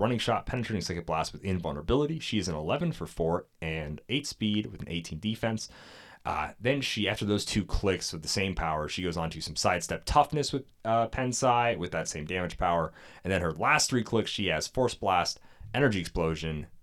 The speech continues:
E S D, and then, uh, Range Combat Expert. She's pretty solid. I actually kinda like her as a support. She's the only prob, I believe, to get on an Avengers team.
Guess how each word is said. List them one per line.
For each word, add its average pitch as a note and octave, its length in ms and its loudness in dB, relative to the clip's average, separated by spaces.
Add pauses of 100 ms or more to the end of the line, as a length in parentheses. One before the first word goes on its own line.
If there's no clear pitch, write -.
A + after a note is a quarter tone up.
E A#2 140 2
S A2+ 100 2
D, E2+ 300 0
and D2+ 160 -6
then, D2 320 -6
uh, D2 300 -8 (640)
Range G2+ 200 2
Combat D3+ 280 6
Expert. D#2+ 360 -6 (600)
She's E3+ 280 2
pretty G#3 200 10
solid. C#3+ 420 10
I A#2+ 240 6
actually C3 540 2
kinda C3+ 240 0
like G2 180 2
her A#2 140 2
as G#2+ 120 2
a - 40 -2
support. A#2 360 4
She's G#2 200 -2
the B2 140 -2
only A#2+ 260 2
prob, A2 480 4
I F#2 80 2
believe, E2+ 340 -4
to - 80 -8
get D#2 300 -2
on D#2+ 160 0
an D#2 100 -4
Avengers D#2 540 -6
team. F#2 400 -2